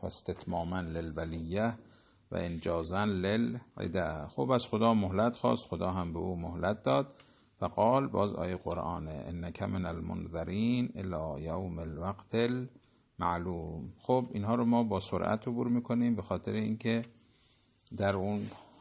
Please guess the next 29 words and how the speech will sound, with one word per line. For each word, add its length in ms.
اه، 260
چارچوبی 580
که 340
ما 400
داریم 380
بحث 240
رو 100
دنبال 460
می‌کنیم، 640
خب، 340
اه، 360
لازم 340
نیست 360
که 100
از 160
اون 120
منظر 400
در 200
اینها 640
توقف 540
داشته 340
باشیم. 380
پس 180
خدای 360
متعال 720
آفرینش 800
رو 280
شروع 320
کرد، 480